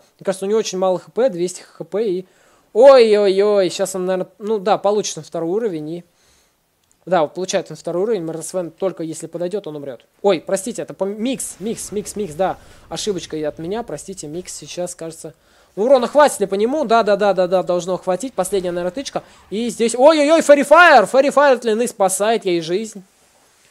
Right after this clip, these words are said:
Вот такие дела. Сларт ещё и пришёл, отогнал оппонентов. Ну, наверное, без него бы, если отошли. Что такие дела.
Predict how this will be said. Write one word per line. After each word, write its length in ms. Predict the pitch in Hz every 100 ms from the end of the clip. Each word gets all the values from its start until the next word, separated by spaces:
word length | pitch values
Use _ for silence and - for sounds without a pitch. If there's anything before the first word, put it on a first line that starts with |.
| _ -
Вот 140 | 170
такие 260 | 196 190 214
дела. 380 | 180 180 202 214 _ _
Сларт 420 | - 190 175 165
ещё 160 | 151
и 20 | 160
пришёл, 340 | 170 - 165
отогнал 380 | 160 175 180 143
оппонентов. 400 | 147 156 208 -
Ну, 100 | 160
наверное, 220 | 156 156
без 160 | 156 160
него 200 | 185 180
бы, 180 | 139 135 _ _ _ - _
если 160 | - 151
отошли. 420 | 156 - 202 247 _ _ _ _ _ _ _ _ _ _ _ _ _ _ _ _ _ _ _
Что 200 | - 185
такие 200 | 180 240
дела. 420 | 262 277 240 240